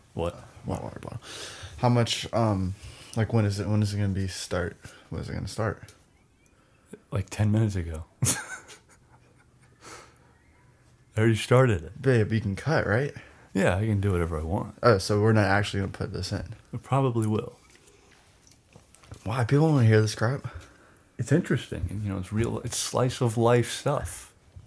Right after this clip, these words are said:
Speaker 1: you know?
Speaker 2: Frick that place.
Speaker 1: Yeah, I don't wanna talk about it. Um, but yeah, you wanna get into it, dude?
Speaker 2: Yeah.
Speaker 1: Okay.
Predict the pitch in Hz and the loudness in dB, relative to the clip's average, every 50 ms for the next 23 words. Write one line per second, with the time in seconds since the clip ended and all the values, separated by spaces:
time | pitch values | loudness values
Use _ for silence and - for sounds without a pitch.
0 | - _ - - 92 104 127 151 - _ _ _ _ _ _ _ _ _ _ - | -20 _ -8 -6 -4 -4 -4 -6 -8 _ _ _ _ _ _ _ _ _ _ -14
1 | - - 170 - - - 113 143 - - - 98 92 92 92 - - 90 85 85 | -8 -8 -8 -6 -4 -4 -4 -4 -4 -6 -8 -8 -8 -6 -6 -4 -2 0 2 2
2 | 85 82 78 78 76 - - 80 78 - 78 78 76 82 87 - - - - - | 2 0 0 -2 -4 -6 -8 -8 -8 -6 -6 -6 -6 -6 -8 -10 -14 -20 -18 -20
3 | - - - - - - - - - - _ _ _ - _ - - - - - | -18 -18 -18 -18 -18 -18 -20 -20 -20 -20 _ _ _ -20 _ -20 -20 -20 -18 -18
4 | - - _ - - - - - - - - - - 85 80 80 80 80 - - | -18 -20 _ -20 -20 -20 -20 -20 -20 -20 -14 -8 -6 -4 -4 -4 -6 -8 -10 -12
5 | - _ _ - - _ _ _ _ _ _ - - - - - - - 95 113 | -14 _ _ -20 -20 _ _ _ _ _ _ -20 -20 -20 -18 -12 -8 -6 -4 -2
6 | 127 135 110 87 82 85 92 95 98 95 98 104 110 117 127 135 139 139 147 151 | -2 -2 -2 -2 -2 -2 -2 0 0 0 2 2 2 2 2 0 0 -2 -4 -6
7 | 165 165 - _ _ _ _ _ _ _ _ _ _ - _ _ - - 104 131 | -8 -8 -12 _ _ _ _ _ _ _ _ _ _ -20 _ _ -8 -6 -4 -4
8 | 165 139 - - - - - - - - - - - - - - 101 98 - 139 | -4 -6 -10 -14 -20 -20 -20 -16 -14 -14 -14 -14 -16 -16 -10 -8 -6 -4 -2 -2
9 | 135 | -2